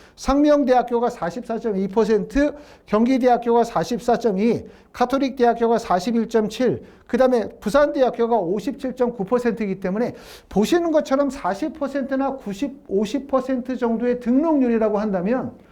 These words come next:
실제 선발 인원이 사십 명이라고 정해졌지만 대학에 실제 등록한 인원이 이십 명밖에 등록하지 않았다는 거예요. 그러면 왜 이렇게 미등록이 발생이 되어지냐? 첫 번째 이유는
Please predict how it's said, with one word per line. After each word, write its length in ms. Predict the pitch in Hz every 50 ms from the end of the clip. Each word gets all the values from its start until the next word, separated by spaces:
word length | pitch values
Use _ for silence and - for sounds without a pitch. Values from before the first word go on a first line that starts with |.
| - - - - _
실제 380 | - - 302 302 - 311 294 262
선발 360 | - - 294 302 285 302 294 285
인원이 300 | 262 254 269 262 269 240
사십 380 | - - - 165 175 254 277
명이라고 460 | 285 277 269 254 254 240 240 240 240 226
정해졌지만 880 | 220 214 214 220 202 226 196 - - 226 247 285 302 302 - - - _ _ _ _ _ _ _
대학에 420 | _ 202 208 226 247 269 254 254 247
실제 380 | 254 - 262 226 - 254 240
등록한 440 | 247 - 208 220 240 240 240 247 240
인원이 340 | 214 208 202 220 262 285 247
이십 360 | 170 175 226 233 - 254 254
명밖에 460 | 254 262 254 240 233 220 226 233 220
등록하지 580 | - 208 214 220 233 226 220 214 202 226 269 - - -
않았다는 600 | - - 131 151 185 220 214 320 311 320 330 320
거예요. 360 | 269 208 135 104 104 104 101 - _ _ _ _ _ _
그러면 420 | - - 320 330 311 269 185 175
왜 180 | 208 294 330 320
이렇게 480 | 269 214 208 - - - 262 254 - - - - - - - - - _ _ _ _ -
미등록이 600 | 175 220 254 233 294 277 294 294 285 294 285 -
발생이 480 | 180 196 196 196 240 247 247 254 240
되어지냐? 680 | - 202 220 240 233 233 - 151 170 202 214 190 - - - _ _ _ _ _ _ _ -
첫 180 | - 330 -
번째 380 | - 349 320 - - 302 277 208
이유는 560 | 180 196 233 240 196 143 135 160 233 -